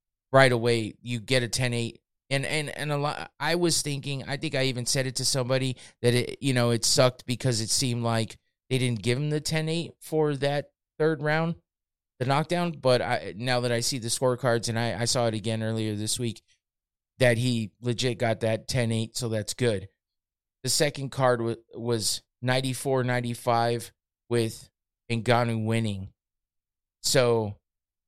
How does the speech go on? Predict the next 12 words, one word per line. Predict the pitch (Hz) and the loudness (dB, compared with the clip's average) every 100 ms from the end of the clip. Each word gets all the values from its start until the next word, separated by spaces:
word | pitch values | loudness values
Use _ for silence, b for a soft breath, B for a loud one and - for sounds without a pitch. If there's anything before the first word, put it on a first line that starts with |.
| _ _ _ _ _ _ _ _ _ _ | _ _ _ _ _ _ _ _ _ _
they | 131 139 | -2 2
had | 131 123 | 2 2
Ngannou | 117 120 120 120 120 117 117 _ _ _ _ _ _ _ _ _ _ _ _ _ _ | 0 0 0 0 -2 -2 -4 _ _ _ _ _ _ _ _ _ _ _ _ _ _
with | 120 113 110 - - _ _ | -2 -2 -4 -12 -20 _ _
winning | 127 131 131 127 | -2 0 0 -4
the | 113 | -2
second | - 139 135 143 | 0 -2 -2 -6
round. | 123 131 135 139 143 _ _ _ _ _ _ _ _ _ _ _ _ _ | -2 0 0 -2 -6 _ _ _ _ _ _ _ _ _ _ _ _ _
Oh, | 117 | -4
I'm | 117 | -4
sorry. | 123 104 104 107 _ _ _ _ _ _ _ _ _ _ _ _ _ _ _ _ _ _ _ _ _ _ _ _ _ _ _ _ _ _ _ _ _ _ _ _ | -2 -2 -2 -8 _ _ _ _ _ _ _ _ _ _ _ _ _ _ _ _ _ _ _ _ _ _ _ _ _ _ _ _ _ _ _ _ _ _ _ _
Yeah. | 123 - | -6 -6